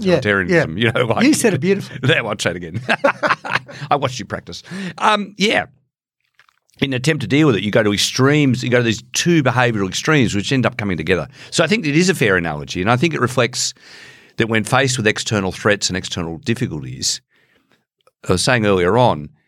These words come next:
Speaker 2: some degree of anxiety improves our performance,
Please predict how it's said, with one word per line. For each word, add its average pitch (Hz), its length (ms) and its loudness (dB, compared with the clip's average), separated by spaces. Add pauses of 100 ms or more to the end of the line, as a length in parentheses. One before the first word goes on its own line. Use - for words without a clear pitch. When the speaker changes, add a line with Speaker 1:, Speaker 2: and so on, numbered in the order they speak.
(480)
Speaker 2:
some 127 240 0
degree 113 220 2
of 87 80 0
anxiety 90 500 2
improves 85 400 -2
our 76 100 0
performance, 78 720 -8